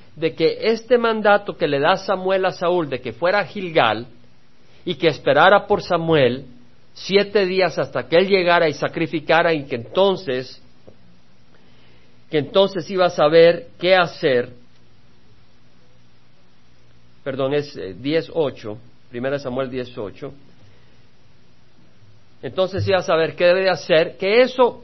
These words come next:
no ocurrió inmediatamente, era cada vez que hubiera una confrontación de guerra o algo. O podía ser otra interpretación,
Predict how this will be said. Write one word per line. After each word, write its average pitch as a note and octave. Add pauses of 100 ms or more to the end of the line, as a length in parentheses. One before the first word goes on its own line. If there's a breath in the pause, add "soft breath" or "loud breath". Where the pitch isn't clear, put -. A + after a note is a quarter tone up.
no D#3
ocurrió F3+
inmediatamente, F3
era G#3+
cada G#3
vez G#3
que F3
hubiera F3+
una F3
confrontación D3
de D3
guerra D#3
o B2+
algo. B2+ (720 soft breath)
O C#4+
podía B3+
ser A#3+
otra A3+
interpretación, G#3+